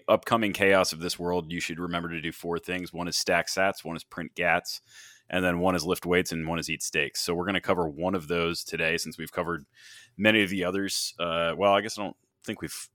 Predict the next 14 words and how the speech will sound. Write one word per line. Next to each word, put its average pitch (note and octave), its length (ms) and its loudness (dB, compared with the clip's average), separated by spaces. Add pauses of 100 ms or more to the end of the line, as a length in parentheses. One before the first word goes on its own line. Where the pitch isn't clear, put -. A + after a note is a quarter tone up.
covered F2+ 260 0
lifting D2+ 320 -6
weights, D2 360 -4
but, - 180 -6 (140)
uh, D#2 180 0
maybe D#2 160 -4
that'll D#2 140 0
be D#2 80 -4
another D2+ 260 -4
episode. D2+ 380 -4 (500)
Um, E2 400 0 (100)
we're G2 120 -2
gonna C#3 120 4
cover, A2 440 2